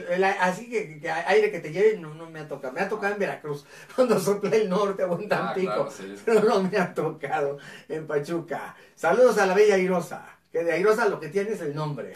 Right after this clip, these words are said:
Speaker 2: Exactamente. Ross H E dice, "¿Es cierto preparar a los docentes para tener también las técnicas para tratar a los alumnos?".
Speaker 1: Se está haciendo un esfuerzo serio de muchos años, de una década,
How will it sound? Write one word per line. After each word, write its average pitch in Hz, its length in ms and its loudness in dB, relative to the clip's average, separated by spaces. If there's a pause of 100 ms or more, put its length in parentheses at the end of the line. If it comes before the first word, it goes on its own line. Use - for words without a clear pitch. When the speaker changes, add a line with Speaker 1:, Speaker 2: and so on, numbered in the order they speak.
(100)
Speaker 2:
Exactamente. - 760 -16 (300)
Ross 170 420 -4
H 156 240 -8
E 160 240 -4
dice, 151 300 -10
"¿Es 139 100 -10
cierto 160 320 -10
preparar 131 440 -12
a 139 80 -4
los 113 160 -12
docentes 127 460 -14
para 98 260 -12
tener 117 400 -12
también 117 320 -12
las 117 180 -14
técnicas 135 540 -10
para 101 320 -12
tratar 98 380 -10
a 110 60 -6
los 107 160 -16
alumnos?". 110 480 -16
Speaker 1:
Se - 280 -2
está 208 180 0
haciendo 269 480 0
un 247 80 -2
esfuerzo 196 580 0
serio 147 540 -2
de 131 100 -4
muchos 185 460 -4
años, 117 340 -12
de 151 60 -14
una 185 180 -4
década, 165 600 -6